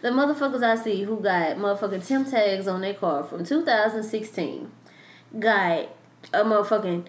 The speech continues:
two thousand sixteen ass car. You done made the fucking thirty-five hundred to go get your car registered about twenty times over since then, if not more. You don't put that money up and go get your goddamn car registered.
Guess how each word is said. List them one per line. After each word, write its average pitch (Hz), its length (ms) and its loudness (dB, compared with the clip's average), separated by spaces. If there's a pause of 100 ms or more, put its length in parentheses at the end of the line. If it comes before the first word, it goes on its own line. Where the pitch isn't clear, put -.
(140)
two 392 220 6
thousand 247 400 4
sixteen 226 500 -2
ass 190 340 -2
car. 180 380 -2 (560)
You 294 340 4
done 277 200 2
made 247 360 2
the 202 80 -2
fucking 196 300 -2
thirty-five 180 540 0
hundred 170 280 -6
to - 80 -18
go 190 140 -2
get 180 180 -4
your 170 120 -2
car 185 220 -4
registered 165 380 -2
about 135 240 -4
twenty 254 380 -6
times 214 360 -4
over 147 340 -4
since 151 360 -6
then, - 340 -8
if 285 200 -2
not 202 200 -2
more. 160 340 -6 (500)
You 370 80 -2
don't 254 200 0
put 277 200 -2
that 240 140 0
money 233 280 2
up 220 80 0
and 226 80 -4
go 220 120 2
get 220 160 -2
your 226 100 2
goddamn 214 380 -2
car 247 160 0
registered. 226 500 -4